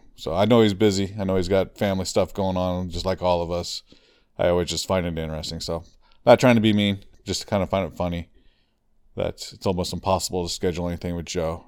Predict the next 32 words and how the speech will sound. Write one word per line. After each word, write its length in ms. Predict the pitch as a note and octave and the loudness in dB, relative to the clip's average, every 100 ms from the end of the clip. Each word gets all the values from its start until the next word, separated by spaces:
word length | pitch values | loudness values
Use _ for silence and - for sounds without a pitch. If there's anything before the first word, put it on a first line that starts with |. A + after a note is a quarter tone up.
| - | -18
It's 180 | F#2+ G2 | -10 -4
usually 380 | F2+ F2 F2+ | -4 -2 -2
f-, 340 | F2+ - - _ _ - _ _ _ - | -4 -8 -20 _ _ -20 _ _ _ 6
five 180 | A#2 A2 | 10 10
or 60 | |
six 260 | G2+ A#2+ G#2+ | 6 2 2
times 640 | A2+ A2 G#2 G2+ - - - | 0 2 2 0 -4 -6 -4
of 140 | F#2+ | -2
rescheduling 800 | G#2 G#2 - G2+ F2 F#2+ F#2 E2+ | 0 0 2 2 2 0 -2 -4
to 140 | - | -6
finally 300 | E2+ G2 F#2+ | -2 0 0
get 180 | F2+ F#2 | -2 -4
some 240 | - F2 F2 | -6 -6 -6
time 260 | G2 F2+ | -4 -4
with 140 | E2+ - | -6 -8
him. 220 | E2+ F2 _ _ _ _ _ _ _ _ | -12 -12 _ _ _ _ _ _ _ _
But 160 | - G2 | 2 4
anyways, 420 | G2 E2 D#2+ - | 4 2 -2 0
moving 280 | B2 A#2 G2+ | 4 6 4
on. 180 | D#2+ F2+ - - - - - - - _ - - - - - - - | 2 -4 -18 -18 -18 -18 -20 -16 -18 _ -20 -18 -18 -18 -20 -20 -10
I 60 | |
think 180 | - D3+ | 0 0
one 140 | A2 A#2 | 4 4
of 80 | |
the 100 | G#2+ | 4
things 200 | A2+ A2 | 4 2
that 100 | F#2+ | 2
he 100 | F#2 | 2
was 140 | G#2 F#2 | 2 2
gonna 160 | G2 | 0
ask 400 | F2+ F#2+ G2 - | 0 2 2 0
me 260 | F2+ E2+ E2+ | -4 -6 -6